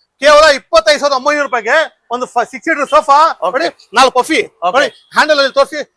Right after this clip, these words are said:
Speaker 1: ಎಷ್ಟು ಚೆನ್ನಾಗಿ ಕಾಣ್ತದೆ ನೋಡಿ.
Speaker 2: ಓಕೆ.
Speaker 1: ಮನೆ, ಮನೇಲಿ ಇಟ್ರೆ ಒಂದು ಶೋ ಪೀಸ್ ತರ ನೋಡಿ,
Speaker 2: ಅಲ್ವಾ?
Speaker 1: ಆರಾಮಾಗಿ
Speaker 2: ಓಹೋ,
Speaker 1: ಕೂತ್ಕೋಬಹುದು ನೋಡಿ.
Speaker 2: ಓಹೋ.
Speaker 1: ಹೆಂಗಿದೆ?
Speaker 2: ಯಾವ ತರ?
Speaker 1: ಆರಾಮಾಗಿ
Speaker 2: ಹೆಂಗ್ ಬೇಕಾದ್ರೂ
Speaker 1: ಕೂತ್ಕೋಬಹುದು.
Speaker 2: ಕೂತ್ಕೋಬಹುದು ಅಲ್ವಾ?
Speaker 1: ಇಲ್ಲಿ, ಇಲ್ಲಿ ಎರಡು ಬರ್ತದೆ,
Speaker 2: ಓಕೆ.
Speaker 1: ಆ ಕಡೆ ಎರಡು ಬರ್ತದೆ.
Speaker 2: ಈ ಕಡೆ ಎರಡು ಇದೆ ಒಳಗಡೆ
Speaker 1: ಹೌದು,
Speaker 2: ಅಲ್ವಾ?
Speaker 1: ಇದು, ಇದು ಎರಡು ಮೇಲೆ ನೋಡಿ,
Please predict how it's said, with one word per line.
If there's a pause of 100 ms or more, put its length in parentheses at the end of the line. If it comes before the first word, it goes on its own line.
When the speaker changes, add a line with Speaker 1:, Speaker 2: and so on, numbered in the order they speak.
(120)
Speaker 1:
ಎಷ್ಟು
ಚೆನ್ನಾಗಿ
ಕಾಣ್ತದೆ
ನೋಡಿ.
Speaker 2:
ಓಕೆ.
Speaker 1:
ಮನೆ,
ಮನೇಲಿ
ಇಟ್ರೆ
ಒಂದು
ಶೋ
ಪೀಸ್
ತರ
ನೋಡಿ,
Speaker 2:
ಅಲ್ವಾ? (140)
Speaker 1:
ಆರಾಮಾಗಿ
Speaker 2:
ಓಹೋ,
Speaker 1:
ಕೂತ್ಕೋಬಹುದು
ನೋಡಿ.
Speaker 2:
ಓಹೋ.
Speaker 1:
ಹೆಂಗಿದೆ?
Speaker 2:
ಯಾವ
ತರ?
Speaker 1:
ಆರಾಮಾಗಿ
Speaker 2:
ಹೆಂಗ್
ಬೇಕಾದ್ರೂ
Speaker 1:
ಕೂತ್ಕೋಬಹುದು.
Speaker 2:
ಕೂತ್ಕೋಬಹುದು
ಅಲ್ವಾ?
Speaker 1:
ಇಲ್ಲಿ,
ಇಲ್ಲಿ
ಎರಡು
ಬರ್ತದೆ,
Speaker 2:
ಓಕೆ.
Speaker 1:
ಆ
ಕಡೆ
ಎರಡು
ಬರ್ತದೆ.
Speaker 2:
ಈ
ಕಡೆ
ಎರಡು
ಇದೆ
ಒಳಗಡೆ
Speaker 1:
ಹೌದು,
Speaker 2:
ಅಲ್ವಾ?
Speaker 1:
ಇದು,
ಇದು
ಎರಡು
ಮೇಲೆ
ನೋಡಿ,